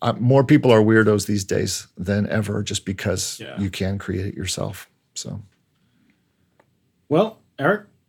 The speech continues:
Speaker 2: thanks for coming on.
Speaker 1: Hey,
Speaker 2: It's been
Speaker 1: man,
Speaker 2: awesome.
Speaker 1: it's
Speaker 2: I'm gonna
Speaker 1: been
Speaker 2: have
Speaker 1: fun.
Speaker 2: all your links in the description for
Speaker 1: Yeah.
Speaker 2: people to check it out, or the show notes if you're listening to this in the podcast version. Uh,
Speaker 1: Cool.
Speaker 2: yeah, make music income dot com is your main
Speaker 1: Yep.
Speaker 2: website, and then you
Speaker 1: Yep.
Speaker 2: have another one that's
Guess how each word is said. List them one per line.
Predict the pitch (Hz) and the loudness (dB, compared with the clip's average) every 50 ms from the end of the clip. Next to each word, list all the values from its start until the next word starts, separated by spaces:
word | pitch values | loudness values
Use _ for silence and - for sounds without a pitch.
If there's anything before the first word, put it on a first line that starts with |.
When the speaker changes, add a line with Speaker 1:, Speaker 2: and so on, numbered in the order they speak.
| _ _ | _ _
Speaker 2:
thanks | - 135 127 123 | -6 -4 -4 -4
for | - - | -6 -6
coming | 143 139 139 135 | -4 -4 -2 -2
on. | 151 180 190 147 - - | -4 -4 -6 -10 -8 -2
Speaker 1:
Hey, | - 139 170 | 0 2 4
Speaker 2:
It's | 123 | 4
been | 110 127 | 4 4
Speaker 1:
man, | 160 127 | 4 4
Speaker 2:
awesome. | 123 131 139 - 117 107 | 2 0 -2 -4 -6 -6
Speaker 1:
it's | 110 127 | -4 -2
Speaker 2:
I'm | |
gonna | 139 135 135 | 0 0 2
Speaker 1:
been | 127 | 2
Speaker 2:
have | 143 104 | 4 4
Speaker 1:
fun. | 123 135 - | 4 4 4
Speaker 2:
all | 147 156 | 4 6
your | 165 170 170 156 | 6 6 6 4
links | 143 147 151 160 160 - - - - - - - _ | 4 4 4 2 2 0 -4 -6 -6 -8 -10 -10 _
in | - 147 143 143 | -4 -2 0 0
the | 143 | 0
description | 139 139 127 - - 156 147 - - 180 185 202 | 0 0 -2 0 0 0 0 0 -2 -4 -4 -4
for | 202 - - 139 | -6 -10 -10 -6
Speaker 1:
Yeah. | 117 - | -4 -2
Speaker 2:
people | 127 127 120 | -2 -2 -4
to | 117 | -4
check | - 127 113 | -6 -6 -4
it | 123 131 | -2 -2
out, | 139 139 | -2 -2
or | 131 127 | -2 -2
the | 120 123 | -2 -2
show | 117 - 131 123 123 | -4 -4 -2 -2 -2
notes | 123 123 127 123 123 | -2 -2 -2 -4 -6
if | 110 | -8
you're | 113 113 | -10 -10
listening | 120 104 - 117 | -8 -8 -8 -8
to | 117 | -10
this | 117 113 - - | -10 -8 -10 -10
in | 107 104 | -12 -14
the | - | -14
podcast | 117 113 113 113 123 117 110 - | -14 -14 -12 -12 -12 -12 -12 -10
version. | - 120 117 113 147 151 156 151 - _ - | -10 -10 -8 -8 -8 -10 -12 -12 -16 _ -16
Uh, | 117 117 113 113 113 - _ _ _ - | -14 -12 -12 -12 -14 -16 _ _ _ -4
Speaker 1:
Cool. | - 180 | 0 2
Speaker 2:
yeah, | 196 160 | 2 2
make | 123 135 151 151 - | 2 2 2 2 2
music | 170 170 165 160 160 | 2 2 2 0 0
income | 165 170 175 190 185 175 156 139 | 0 0 0 0 0 0 0 0
dot | 139 143 151 - - - | -2 -2 -4 -6 -10 -8
com | - 165 170 196 208 214 208 | -4 -2 -2 0 0 -2 -2
is | 185 - | -4 -4
your | 202 | -4
main | 190 196 190 | -4 -2 -2
Speaker 1:
Yep. | 196 196 180 | 0 0 2
Speaker 2:
website, | 185 196 202 202 202 180 | 2 2 2 2 2 2
and | 160 143 | 2 2
then | 143 | 2
you | 143 | 2
Speaker 1:
Yep. | 139 127 | 2 2
Speaker 2:
have | |
another | 127 127 139 143 147 143 | 2 2 2 2 2 2
one | 143 147 147 143 139 | 2 2 2 2 2
that's | 135 131 127 120 - - - - - - - - - - - - - - | 2 0 -2 -2 -4 -4 -4 -6 -6 -8 -8 -8 -10 -10 -10 -10 -10 -10